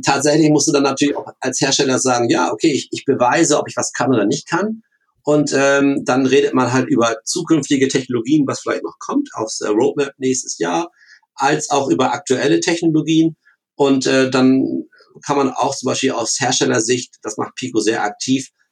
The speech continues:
dann auch helfen mit einem Leihgerät über mehrere Tage oder Wochen mit Ingenieurszugang, um dann zu sagen, „Probier's aus, ne?“ Also,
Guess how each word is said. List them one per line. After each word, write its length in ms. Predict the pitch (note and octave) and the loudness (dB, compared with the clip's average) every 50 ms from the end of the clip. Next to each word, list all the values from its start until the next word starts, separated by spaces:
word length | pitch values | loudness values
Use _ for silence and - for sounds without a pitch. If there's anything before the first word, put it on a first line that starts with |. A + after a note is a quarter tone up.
| _ - | _ -6
dann 140 | B2 A2+ | -4 -4
auch 180 | A#2+ B2 A#2 - | -2 -4 -4 -2
helfen 320 | C3 A2 - - - - | -2 0 0 0 2 2
mit 100 | C3 B2 | 0 0
einem 120 | - A#2 A2 | 2 2 0
Leihgerät 800 | A2 A#2 - - - - D3 C#3 C3+ C#3 C#3 C3+ C3+ C3 C3 - | 2 2 0 -2 0 0 0 0 0 0 2 2 0 0 -2 -6
über 260 | D3+ B2 B2+ B2+ B2 | -8 -6 -4 -2 -2
mehrere 560 | B2 B2+ B2+ C3 C3 B2+ A#2+ A#2 B2+ B2 A#2 - | 0 0 0 0 -2 -4 -6 -4 -2 -2 -2 -4
Tage 400 | - - C3 B2+ C3 C3 B2+ B2 | -4 -4 -4 -2 -2 -2 0 0
oder 280 | G#2+ A2+ A2+ G#2 G2+ | 0 0 0 0 0
Wochen 440 | G#2 A#2 B2 - - A#2+ A#2+ B2+ - _ _ _ _ _ _ | 0 0 -2 -2 -2 -2 -2 -4 -4 _ _ _ _ _ _
mit 260 | - B2 B2+ B2+ - - | 0 0 0 0 -2 0
Ingenieurszugang, 1300 | B2+ C3 B2+ B2+ B2 A#2 A#2 A#2+ B2+ C3 C#3 C3+ - - - - - C#3+ C#3 B2+ C#3 B2+ B2 A#2+ B2 - | 2 2 4 4 4 2 2 4 2 2 2 0 -2 -2 -2 -2 0 -2 0 0 0 0 2 0 -2 -2
um 140 | G#2+ A2 A#2+ | -4 -4 -4
dann 160 | A#2 B2 C3 | -2 -2 0
zu 100 | B2+ B2+ | 0 0
sagen, 500 | A#2 A#2+ A#2 A#2 A#2 A#2 A2+ A2+ A2+ - - _ _ _ _ _ | 0 0 0 0 0 0 -2 -2 -4 -6 -14 _ _ _ _ _
„Probier's 320 | - D3 F3 G#3 G#3+ G#3 | -8 -4 -2 -2 -2 -2
aus, 320 | - - - - - - - | -2 -2 -2 -4 -4 -4 -2
ne?“ 180 | C3 E3 D#3+ - - | -2 -2 -2 -4 -4
Also, 300 | D3 C3 C#3 C#3 C#3 | -2 -2 0 0 -2